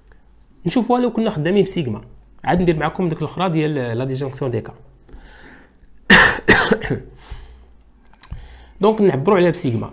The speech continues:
هاد لا سوم هادي اللي هي ان موان تروا بلوس سانك plus moins un puissance n facteur deux n plus un كتساوي بكل بساطة سيجما، وغندير هاد لا فورميل هادي نيت،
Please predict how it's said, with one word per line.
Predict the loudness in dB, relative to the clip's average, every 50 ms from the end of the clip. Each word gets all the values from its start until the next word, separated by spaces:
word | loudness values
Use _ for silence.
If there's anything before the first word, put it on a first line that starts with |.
| -2 0
هاد | 0 2 2
لا | 2 0
سوم | -2 -2 -4 -2 -2 -2
هادي | -2 -2 -4 -4
اللي | -4 -2 -2 -2
هي | -4
ان | -4 -2 -4 -4 -4 -4 -6 -10 -16 -20 _ _ _ _ _ _ -20 -20 -20 -20 -20 -20 -20 -20 -20 -20 -20 -20 -14 -10
موان | -6 -2 0 2 2 0 0
تروا | 0 0 0 0 0 -2 -4 -8 -16 -20 -20 -20 -20 -20 -20 -20 -20 -20 -20 -20 -6 -2
بلوس | 0 0 0 -2
سانك | -4 -4 -4 -4 -4 -6 -8 -10 -18 -20 -20 -20 -20 -20 -20 _ -20 -20 _
plus | -4 0 0 0 0 -2 -6 -10 -12 -12 -12 -12 -16 -18 -20 -20 -20 -20 -20 -20 -20 _ _ _ _ _ -20 -20 -14 -8
moins | -6 -2 0 2 4 4 4 4 2 0 0 -2
un | -4 -4 -6
puissance | -4 -6 -6 -6 -4 -6 -6 -6 -6 -8
n | -6 -6 -4 -4 -4 -6 -8 -12 -20 -20 -20 -20 -20 -20 -16 -10
facteur | -10 -10 -8 -6 -8 -6 -4 -4
deux | -4 -2 -2 -2 -2 -2 -2
n | -4 -4 -4 -6
plus | -8 -8 -8 -8 -6 -6
un | -6 -6 -6 -10 -14 -20 _ _ _ _ _ _ -20 -20 -20 -20 -12 -6
كتساوي | -6 -6 -6 -4 -2 -2 0 0 0 0 -2 -4 -10 -16 -20 _ -20 _ _ _ -20 -20 -20
بكل | -8 -4 -2 0 0
بساطة | 0 -2 -2 -2 -4 -4 -4 -4
سيجما، | -6 -2 0 0 0 2 0 0 -2 -2
وغندير | -2 -2 -2 0 0 0 2 2 2 0
هاد | 0 0 0 0
لا | 0 -2
فورميل | -2 0 0 0 0 0 0 0
هادي | 0 -2 -2 -2
نيت، | -2 -2 -4 -4 -6 -12 -20